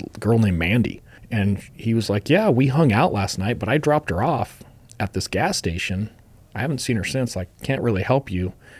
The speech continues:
And they kinda go opposite directions. Well, by the next day when Jackie, the missing girl, still has not come home, the dad is like, "Okay, something is wrong." And he wants to search Jonathan's truck.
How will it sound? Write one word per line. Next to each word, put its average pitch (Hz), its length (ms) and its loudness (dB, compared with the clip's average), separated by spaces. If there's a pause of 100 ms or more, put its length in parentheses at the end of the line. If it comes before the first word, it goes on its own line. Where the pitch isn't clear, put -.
And 113 140 0
they 104 60 4
kinda 110 240 2
go 101 160 2
opposite - 340 -4
directions. 78 560 -10
Well, 101 100 -4
by 104 160 2
the 110 100 4
next 123 360 4
day 95 140 2
when 87 320 -2 (180)
Jackie, 95 440 -2
the 92 100 -4
missing 90 320 -4
girl, - 380 -10
still - 260 -2
has 98 180 -2
not - 160 -4
come - 140 -8
home, 78 480 -2 (220)
the 101 100 -6
dad 113 320 -2
is 110 160 -2
like, - 400 -10
"Okay, - 300 -10
something 113 480 -2
is 82 180 -4
wrong." 67 500 -10 (540)
And 85 100 -4
he 117 140 4
wants 107 360 2
to - 120 -6
search - 600 -2
Jonathan's 87 520 -4
truck. - 440 -10